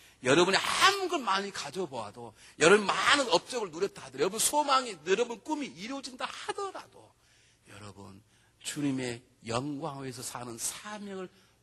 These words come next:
발견하지 못한 이상 우리의 삶에는 만족이 없습니다. 저는 대학, 한국에서 학교 다닐 때 시험이라는 시험을 다 봤습니다. 중학교 입학 시험, 저는 유치원 시험부터 봤어요.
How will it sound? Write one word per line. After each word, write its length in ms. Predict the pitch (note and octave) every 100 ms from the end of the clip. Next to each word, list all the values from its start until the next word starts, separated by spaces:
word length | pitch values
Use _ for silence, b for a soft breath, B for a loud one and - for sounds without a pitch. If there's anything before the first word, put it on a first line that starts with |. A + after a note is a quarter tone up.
| -
발견하지 460 | - A2+ A#2+ G#2+
못한 380 | G2 G2+ - A2
이상 300 | F#2+ - F#2 - b b b
우리의 220 | G2+ G2+
삶에는 480 | G2 - A2+ G#2 G2
만족이 460 | A2 G#2 G#2 G#2 G2+
없습니다. 540 | G2 - - - _ - _ _ _ _ B B B B
저는 360 | - C3 D#3+ C#3+
대학, 260 | A#2+ A#2+
한국에서 380 | D#3+ D#3 D3+ C#3+
학교 240 | A#2+ - C#3
다닐 260 | B2+ A2+
때 300 | A2 A2 G#2 - _ _ b b b
시험이라는 580 | - - A#3+ B3 A#3 G#3
시험을 300 | - F#3+ D3+
다 200 | - A2+
봤습니다. 420 | B2 - A#2 A2 -
중학교 400 | B2 A#2+ - A2+
입학 380 | A#2 - C3+ -
시험, 160 | F#2+
저는 240 | - D3+ A#2+
유치원 420 | G#3+ C4 - C4+
시험부터 320 | - A3 -
봤어요. 300 | - - -